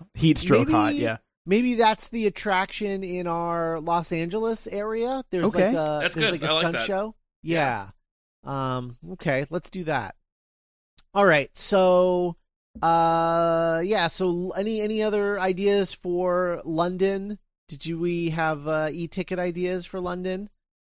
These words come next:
Speaker 2: Um,
Speaker 3: <sighs> Oh, let's
Speaker 2: all
Speaker 3: see.
Speaker 2: I know, I don't know what the ride is. All
Speaker 1: Okay.
Speaker 2: I know is I look at Shaw's base of operations that is under there that I think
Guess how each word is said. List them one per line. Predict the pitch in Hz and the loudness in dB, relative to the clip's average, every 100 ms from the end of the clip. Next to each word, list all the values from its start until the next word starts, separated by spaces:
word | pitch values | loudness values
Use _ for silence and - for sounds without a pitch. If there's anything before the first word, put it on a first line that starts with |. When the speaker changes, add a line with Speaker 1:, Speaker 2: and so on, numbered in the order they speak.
| _ _ - _ _ 143 | _ _ -20 _ _ -10
Speaker 2:
Um, | 131 131 127 131 135 - | -8 -8 -8 -10 -14 -18
Speaker 3:
<sighs> | _ _ _ _ _ _ _ _ _ - | _ _ _ _ _ _ _ _ _ -14
Oh, | 165 131 104 - - - _ _ - | -12 -12 -16 -18 -18 -20 _ _ -4
let's | - | 6
Speaker 2:
all | 226 277 | 10 10
Speaker 3:
see. | 285 | 8
Speaker 2:
I | |
know, | 262 240 226 - | 6 6 6 6
I | 208 | 6
don't | 285 | 8
know | 294 | 8
what | 269 240 | 6 4
the | 196 | 2
ride | 180 180 165 | 4 4 4
is. | 160 107 87 - - _ _ _ _ _ _ _ _ _ _ | 2 -2 -6 -12 -12 _ _ _ _ _ _ _ _ _ _
All | 175 226 | 6 8
Speaker 1:
Okay. | 233 220 | 8 4
Speaker 2:
I | |
know | 202 180 170 | 6 6 6
is | 151 147 143 - | 4 2 0 -4
I | 156 | -4
look | 156 208 214 | 0 0 0
at | 214 | -4
Shaw's | - 208 180 180 175 175 175 165 143 | -2 2 2 4 2 2 0 -2 -4
base | 123 175 160 160 - | 0 6 6 6 2
of | 175 | 2
operations | 151 151 151 139 143 143 - 123 117 | 2 2 0 2 2 2 -2 -4 -4
that | 120 123 | -4 -4
is | 117 | -2
under | 131 127 | -2 -2
there | 120 120 117 113 104 | 0 0 0 -4 -4
that | 120 | -4
I | 113 | -4
think | 127 156 - | -6 -6 -8